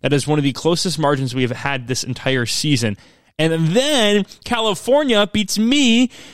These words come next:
one fifty-two point two six or one fifty-four point two six to one fifty-one point nine six. That would have been closer if Dallas Goedert didn't have the fumble. Like, that would have been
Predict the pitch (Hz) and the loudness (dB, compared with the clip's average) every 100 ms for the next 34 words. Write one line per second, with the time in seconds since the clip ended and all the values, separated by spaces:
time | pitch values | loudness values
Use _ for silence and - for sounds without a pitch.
0 | - - 220 220 240 220 208 240 202 226 | -6 0 0 2 -2 0 0 0 0 0
1 | 202 - - 220 - - 208 196 208 214 | -2 -2 -2 0 0 0 2 2 2 -2
2 | 220 185 - 190 - 185 - - - 196 | -4 -6 -2 -4 0 -4 -4 -12 -4 -2
3 | - 208 185 - 185 160 180 - 165 160 | 0 0 0 -2 -2 2 0 0 -4 -2
4 | 160 156 165 160 135 165 160 113 - - | -2 0 -2 -2 -2 -2 -2 -4 -6 -12
5 | - - 170 202 233 220 180 - 175 - | -20 -4 -2 2 0 0 -4 0 0 2
6 | 202 - 147 160 - 147 120 131 127 135 | 0 2 0 0 -2 -4 -4 -8 -4 -4
7 | 117 - 117 104 - _ _ - 139 - | -6 -4 -6 -6 -12 _ _ -6 -4 -2
8 | 185 190 208 156 180 170 | 0 2 2 0 -2 -2